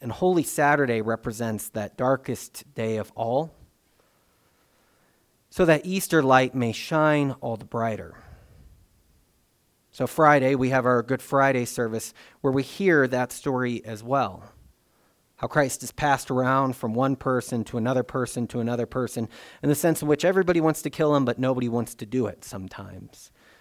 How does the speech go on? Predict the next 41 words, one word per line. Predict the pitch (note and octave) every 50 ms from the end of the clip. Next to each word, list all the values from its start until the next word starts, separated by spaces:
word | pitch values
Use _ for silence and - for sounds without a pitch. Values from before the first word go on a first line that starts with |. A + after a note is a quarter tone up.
| _ _
He's | _ C3+ A#2
just | - - B2 -
sort | - C#3 B2+ A#2
of | A2+ G2+ -
this | - B2+ -
one | - C3+ C3 B2+
who, | A2+ A#2+ B2+ A2+ - - - - _
who | _ D3+
becomes | C#3 C#3 B2 - E3 E3 D#3+ -
this | C#3+ C3 -
one | D3+ C#3+ B2+
who's | A#2 C3 A#2
passed | - - - - D#3 D3+ D#3 D3 - - -
through | - C#3+ C3+
this | B2 A#2 A#2+ A2+
journey | - - - A2+ A#2 A#2+ B2 B2+ A#2+ A2 G#2+
on | G2+ A2+ A2+ G#2+ G#2+
this | G#2+ G#2 - -
way. | - G#2+ G2 F#2 F#2 G2 G2 - - - _ _ _ _ _ _ _ _ _ _ _ _ _ _ _ _ _ _ _ _ _ _
And | -
so, | D3+ - G3+
too, | F#3 - - G3+ G#3 F#3 E3+
we, | D#3+ D3 D3 E3 D#3+ D#3+ D#3 D3+ D3 - - - - - _ _ -
we | D3+
start | - - - F3+ F3 E3 E3
that | - D3 C3 -
this | - C#3+ - -
week. | D3 C3+ -
Now, | D3+ D3
Chris, | C3+ - - G#3+ B3 - - - - _
Chris | - F#3+ G3 F#3
had | - F3 D3
made | D#3 D3+ D3 C3+ B2
this, | C3 B2+ - - -
this | - D3+ C3+ C3 B2 - - -
artwork | D3+ C#3 C#3 D3+ D#3 C#3+ C3+ - - - - -
to | - -
capture | - - D3+ C#3+ - - - B2
Lent, | A2 A#2 C3+ C3+ B2+ A#2+
which | - B2 - -
has | C#3 C3 B2+